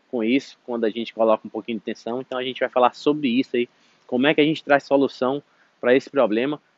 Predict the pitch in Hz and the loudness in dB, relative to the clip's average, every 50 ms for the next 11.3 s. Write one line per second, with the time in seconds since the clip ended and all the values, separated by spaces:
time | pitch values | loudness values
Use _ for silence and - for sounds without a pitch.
0 | _ _ - 143 147 151 139 147 175 180 - - 190 - 185 175 170 - - 170 | _ _ -6 -2 0 0 0 0 0 -2 -2 -4 -4 -2 -2 0 0 2 4 4
1 | 160 147 127 143 160 151 160 156 - 160 147 - - 143 143 147 147 147 139 139 | 4 4 2 0 -2 -2 -2 -2 -2 -2 -2 -4 -6 -8 -6 -6 -6 -6 -4 -4
2 | 139 - - 131 - - - 202 208 - - - 185 151 120 127 139 135 139 131 | -4 -4 -6 -10 -8 -8 -6 -6 -6 -6 -2 0 0 2 2 2 0 0 0 -2
3 | 135 131 - - - 180 170 156 151 160 170 170 _ _ _ _ _ _ _ - | -4 -4 -6 -6 -4 -2 0 2 4 2 2 0 _ _ _ _ _ _ _ -20
4 | - _ - 127 135 - - 143 127 - - 160 139 123 120 127 139 151 - - | -20 _ -6 -4 -4 -2 0 -2 -2 -2 -2 -2 0 2 2 2 2 0 0 -2
5 | 131 127 - _ - 123 - 127 117 127 117 - - 127 123 143 147 123 110 120 | -4 -4 -4 _ -12 -10 -8 -6 -6 -6 -6 -6 -8 -8 -6 -6 -6 -4 -2 0
6 | 131 143 135 127 117 127 120 - 113 - - 117 - - 123 131 139 127 104 - | 0 0 0 -2 -2 -2 -4 -4 -6 -8 -8 -8 -6 -6 -6 -4 -4 -6 -4 0
7 | 117 117 120 120 - _ - 170 180 - - 160 139 - - - - 131 127 123 | 0 0 0 0 -2 _ -2 -2 -2 0 2 0 0 0 -2 -2 -2 0 2 2
8 | 120 120 117 107 - 113 - - 123 117 113 131 120 110 117 131 143 147 151 - | 2 2 0 -2 -4 -10 -6 -4 -4 -2 -2 -2 -2 0 2 2 2 2 0 -6
9 | - _ _ _ _ _ _ _ _ _ _ _ _ _ _ _ - 120 127 123 | -12 _ _ _ _ _ _ _ _ _ _ _ _ _ _ _ -2 2 2 4
10 | 117 110 131 135 123 110 117 127 143 151 147 143 151 143 131 110 98 107 104 90 | 6 6 6 6 4 4 2 0 0 0 2 2 2 2 0 0 -2 -6 -6 -6
11 | 92 87 - _ - - | -6 -10 -10 _ -20 -20